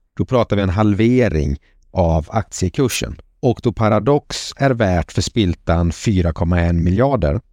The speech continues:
så kommer den ju då vara värt ungefär två miljarder.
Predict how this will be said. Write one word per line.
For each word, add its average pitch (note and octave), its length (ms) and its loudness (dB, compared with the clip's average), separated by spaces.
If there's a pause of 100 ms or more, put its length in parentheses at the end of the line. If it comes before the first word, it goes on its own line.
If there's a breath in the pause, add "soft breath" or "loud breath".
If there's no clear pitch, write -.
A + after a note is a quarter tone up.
(460)
så - 160 -6
kommer G2+ 260 0
den G2 160 2
ju G2 60 0
då G#2 280 2
vara G2 240 2
värt D#2+ 400 -2
ungefär D#2+ 580 0 (200)
två C3 340 0
miljarder. - 520 -2